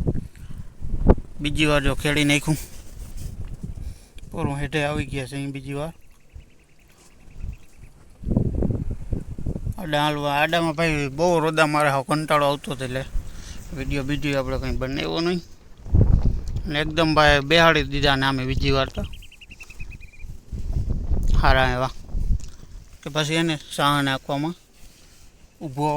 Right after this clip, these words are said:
પંછીયાનો કોઈનો આપણો લીટો પકડે નહીં. આડા વધારે મારવાના, વધારે થોડાક વજનવાળા. બાકી નર્મદાની લાઈન ભાઈ ચાલુ છે કામકાજ. કાલે આપણે વીડિયો નાખ્યો હતો ઈ. છેક જ્યાં ઝાડવું દેખાય ને ત્યાં સામે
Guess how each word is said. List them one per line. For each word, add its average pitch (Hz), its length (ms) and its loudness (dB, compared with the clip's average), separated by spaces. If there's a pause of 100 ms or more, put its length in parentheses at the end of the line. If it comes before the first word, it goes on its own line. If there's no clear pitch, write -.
(640)
પંછીયાનો 147 540 -2 (1120)
કોઈનો 139 340 -4
આપણો 131 320 -8
લીટો 139 280 -6
પકડે 131 320 -6
નહીં. 127 160 -10 (360)
આડા 165 240 2 (160)
વધારે 170 280 0
મારવાના, 135 540 -4
વધારે 135 280 -6
થોડાક 127 300 -8
વજનવાળા. 131 480 -8 (1400)
બાકી 151 280 0
નર્મદાની 165 600 4
લાઈન 160 220 6 (520)
ભાઈ 139 220 -4
ચાલુ 143 320 2
છે 135 180 -6
કામકાજ. 135 360 -4 (100)
કાલે 139 200 -4
આપણે 135 280 -6
વીડિયો 135 320 -8
નાખ્યો 139 280 -10
હતો 131 160 -8
ઈ. 156 60 -12 (2000)
છેક 160 600 -2
જ્યાં 156 220 0
ઝાડવું 160 380 2
દેખાય 165 320 -2
ને 143 80 -2
ત્યાં 151 480 0
સામે 147 300 -2